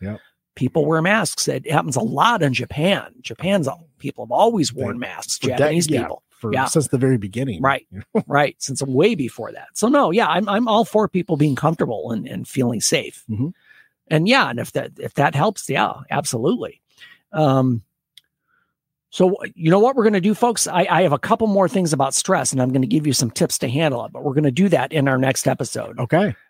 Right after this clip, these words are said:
Speaker 2: Um, again, it's a part one and two. We'll be done with that definitely for,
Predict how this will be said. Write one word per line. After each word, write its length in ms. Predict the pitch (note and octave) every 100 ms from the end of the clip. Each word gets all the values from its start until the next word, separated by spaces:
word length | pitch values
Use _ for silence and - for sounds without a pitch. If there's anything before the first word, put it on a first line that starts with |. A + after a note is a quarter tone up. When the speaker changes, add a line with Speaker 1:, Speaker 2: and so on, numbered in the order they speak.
| -
Speaker 2:
Um, 460 | C3+ B2+ B2 A2+ - _ _ _ _ B3 -
again, 280 | A3+ F#3+ F3
it's 100 | E3+
a 40 |
part 240 | F#3 F#3 D#3+
one 140 | D3+
and 120 | C3+
two. 280 | - A#2 A2+ -
We'll 180 | D#3+ E3
be 120 | D3+
done 200 | D3 C#3
with 120 | B2+
that 200 | C3+ A#2+
definitely 460 | D3 C3 C3 G#2+ G#2
for, 640 | - C3+ A#2 A2+ A#2